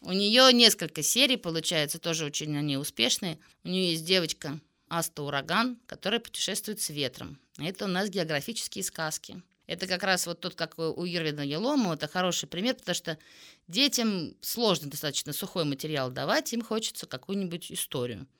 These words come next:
И вот в эту историю вплетены, получается, какие-то полезные сведения. Вот она у нас, значит, путешествовала сначала по миру, причем она не просто путешествует, она еще делает добрые дела попутно. То есть она там такая тоже с эмоциональным интеллектом слегка связана. Потом она путешествует по России,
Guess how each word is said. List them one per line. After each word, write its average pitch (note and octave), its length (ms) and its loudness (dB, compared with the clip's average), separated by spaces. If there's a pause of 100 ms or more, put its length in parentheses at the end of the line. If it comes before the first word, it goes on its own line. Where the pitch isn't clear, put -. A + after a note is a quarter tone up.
(160)
И F3+ 80 -4
вот G#3+ 180 2
в - 20 -6
эту F3+ 220 -4
историю C4 380 0
вплетены, F3+ 800 -2 (180)
получается, G3 560 -2
какие-то A3 360 -8
полезные F3+ 420 0
сведения. B2+ 560 2 (300)
Вот F#3 200 0
она E3+ 220 6
у D#3 40 2
нас, C#3 200 4
значит, C3+ 280 0
путешествовала D#3 600 -2
сначала C#3 380 -2
по C#3+ 180 0
миру, C3 340 0
причем - 220 -2
она F3 100 8
не D#3 120 6
просто A3 300 0
путешествует, F3 640 2
она C3 120 2
еще A#3 160 0
делает G3 320 0
добрые A3 280 0
дела A3+ 380 2 (240)
попутно. C#3+ 600 -4 (240)
То - 60 -10
есть C#3+ 120 -6
она E3 140 0
там D3+ 200 0
такая D3+ 300 2
тоже D3+ 240 0
с - 200 2
эмоциональным E3+ 560 2
интеллектом E3 440 -2
слегка F3+ 400 0
связана. C#3+ 520 4 (120)
Потом D#3+ 240 4
она F#3 120 6
путешествует F#3 540 2
по F#3 80 6
России, D3 800 6